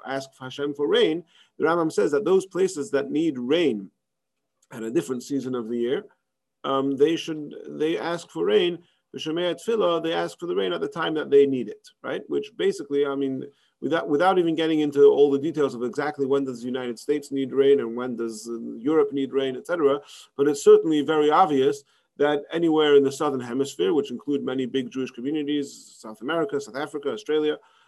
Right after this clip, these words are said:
um, um, ought to do this, and this is not just the Rambam, this is in Shulchan Aruch also, but nevertheless, the prevalent custom is that in all of those communities in the Southern Hemisphere, they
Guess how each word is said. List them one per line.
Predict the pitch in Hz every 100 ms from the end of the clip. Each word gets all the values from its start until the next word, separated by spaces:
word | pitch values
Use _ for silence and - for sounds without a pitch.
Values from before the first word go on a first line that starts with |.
| _ -
um, | 131 131 127 123 120 - _ _ _ _ _ _
um, | 127 127 123 127 143 - - _ _ _ - 139
ought | 135 151 147
to | 131
do | 123
this, | 165 208
and | 139
this | 139
is | 127
not | 139 127
just | 123 -
the |
Rambam, | 120 175 170 170
this | 139
is | 127 120
in | 117
Shulchan | 120 107
Aruch | 143 139 135
also, | 196 - 175 175 - - _ -
but | 147
nevertheless, | 180 175 196 196 180 - 147
the | 139
prevalent | 143 196 165 151 -
custom | 170 160 135 139 - -
is | 143 135 127 -
that | 123 127 127 - _
in | 127 127 123 123 - -
all | 160 160
of | 123
those | 135 135
communities | 135 135 127 120
in | 120
the | 113
Southern | 127 113 113
Hemisphere, | 139 143 - 147 143 - _ _ -
they | 135 135 123